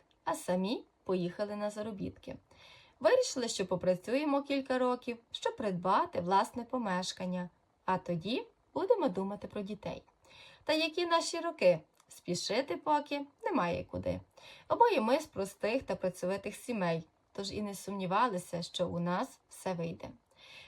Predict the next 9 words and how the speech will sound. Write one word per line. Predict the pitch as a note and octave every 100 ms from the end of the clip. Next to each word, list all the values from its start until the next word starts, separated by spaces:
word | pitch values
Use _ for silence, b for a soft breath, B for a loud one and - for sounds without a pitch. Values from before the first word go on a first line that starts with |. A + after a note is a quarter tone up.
| B
Роман | F#4 B4+ D#4+
працював | G3 F#3+ G3+ F#3+ F#3+
у | F#3+
дві | F3+ G3+ C#4+
зміни, | E4+ D4 C#4+ C4+ C4 B3+ - _
а | F#3+
я | F3+ A3+
в | D#4
одну. | C4+ G3+ F3